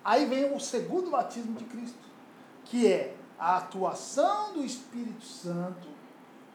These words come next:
ou seja, antes era, simbolizava um mergulho na água, agora é um mergulho no próprio Espírito.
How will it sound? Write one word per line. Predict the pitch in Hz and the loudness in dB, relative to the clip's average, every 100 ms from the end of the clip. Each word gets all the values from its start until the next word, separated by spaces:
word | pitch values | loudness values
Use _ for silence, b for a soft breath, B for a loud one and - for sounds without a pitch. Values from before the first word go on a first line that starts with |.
| - - | -18 -6
ou | 185 | -6
seja, | 180 180 160 143 139 - - - - - - - - - - - - - - - - | -4 -6 -6 -8 -10 -12 -16 -20 -20 -20 -20 -20 -20 -20 -20 -20 -20 -20 -20 -12 4
antes | 285 339 - 151 156 | 6 6 -2 -10 -4
era, | 190 - - - - - - | -4 -4 -8 -18 -20 -20 -20
simbolizava | - - 185 185 170 233 247 | -18 -8 -6 -4 -2 -2 0
um | |
mergulho | 226 190 214 240 | 0 0 -2 -6
na | 247 | -6
água, | 240 190 170 | -4 -4 -4
agora | 160 208 277 | -2 0 0
é | |
um | 285 | 0
mergulho | 262 180 254 302 | -4 -2 -4 -4
no | 240 294 | 0 0
próprio | - 226 214 208 | 0 -2 -4 -8
Espírito. | - - 196 240 - - | -10 -12 -8 -8 -10 -14